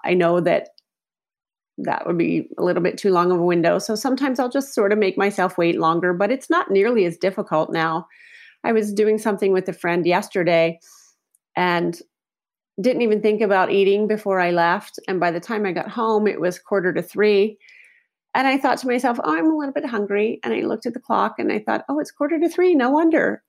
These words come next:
And, you know, but it just wasn't a big deal. I wasn't thinking about food the whole time we were gone. And I had a, a light lunch and figured, "Well, I'll just, you know, eat my meal at dinner and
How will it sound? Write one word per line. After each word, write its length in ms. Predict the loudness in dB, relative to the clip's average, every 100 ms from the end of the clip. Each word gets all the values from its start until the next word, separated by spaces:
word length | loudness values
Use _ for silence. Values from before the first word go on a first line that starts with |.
| -6
And, 360 | -2 0 -2 -6 _ _ _ _ _ -8
you 140 | -2 0
know, 120 | 2
but 220 | 0 -2
it 240 | 0 0 0
just 240 | -2 0
wasn't 320 | 0 0 0
a 60 | 0
big 260 | -2 -2
deal. 320 | 0 2 2 2
I 100 | 0
wasn't 360 | 0 -2 -2
thinking 280 | -2 0 0
about 260 | 0 -2 -2
food 280 | 0 2
the 80 | 2
whole 160 | 0 -2
time 220 | -2 0
we 100 | 0
were 120 | 0
gone. 580 | 0 2 2 2 0 -2 _ _ _ _ _ _ _ _ -2
And 440 | 0 0 -2 -4 -10 _ -2
I 340 | 0 0 -2 -6
had 380 | -4 -2 -2 -4 -10 _ _ _ _ _ _ _ _ -2
a, 240 | 0 0 -2 -12 -16 -6
a 80 | 0
light 240 | 2 2 2
lunch 480 | 0 0 -2 -10 -10
and 360 | -6 -2 -2 -2
figured, 340 | -4 -2 -2
"Well, 160 | 0 0
I'll 140 | 0
just, 240 | -2 -8 -12 -4
you 120 | -2
know, 160 | 0 0
eat 180 | -2 0
my 120 | 0
meal 200 | 0 0
at 120 | -2 0
dinner 300 | 0 0 0
and 300 | 0 -2